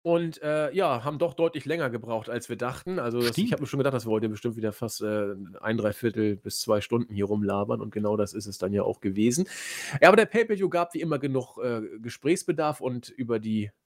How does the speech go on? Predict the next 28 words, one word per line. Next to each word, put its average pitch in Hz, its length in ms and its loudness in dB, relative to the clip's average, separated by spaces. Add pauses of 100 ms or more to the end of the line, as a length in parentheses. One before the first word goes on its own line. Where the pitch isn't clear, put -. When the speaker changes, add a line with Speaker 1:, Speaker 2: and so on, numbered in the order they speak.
(140)
Speaker 1:
ja, 95 260 -4
Grenzen 101 400 -6
kann 107 160 -4
man 107 100 0
dann 101 80 -2
ja 104 100 0
immer 101 200 0
mal 98 140 0
rüber 113 260 4
gucken. 107 260 -2
Wir 113 60 4
kommen 147 160 6
ja 123 60 4
eh 110 100 0
meistens 92 400 -4
irgendwie 92 260 -6
ins 98 240 -4
Reden. 101 220 -4 (480)
Ansonsten 220 760 6
gilt 220 460 0
das, 160 300 -6
was 165 180 -4
immer 151 260 -2
gilt 101 280 -6
heutzutage. 92 720 -10
Bleibt 170 720 -2
bitte 139 500 0
weiter 117 540 -2